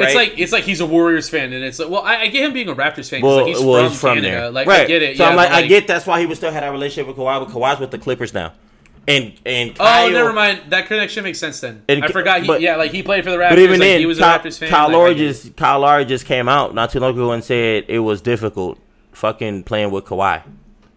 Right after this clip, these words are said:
Speaker 2: Like, and, or, and, like,
Speaker 1: Somebody,
Speaker 2: the locker
Speaker 1: somebody
Speaker 2: room
Speaker 1: from
Speaker 2: and
Speaker 1: the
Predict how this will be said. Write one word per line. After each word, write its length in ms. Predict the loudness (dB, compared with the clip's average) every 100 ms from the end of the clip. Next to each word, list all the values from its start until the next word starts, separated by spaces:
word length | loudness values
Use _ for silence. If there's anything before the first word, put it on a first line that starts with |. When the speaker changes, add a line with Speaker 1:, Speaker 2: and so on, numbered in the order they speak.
| _ _
Speaker 2:
Like, 260 | -6 -4 -4 -10
and, 220 | -8 -6
or, 200 | -2 0 2
and, 160 | 0 4
like, 140 | 4
Speaker 1:
Somebody, 220 | 4 4
Speaker 2:
the 100 | 4
locker 240 | 6 4 4
Speaker 1:
somebody 100 | 0
Speaker 2:
room 100 |
Speaker 1:
from 60 |
Speaker 2:
and 0 |
Speaker 1:
the 40 | 2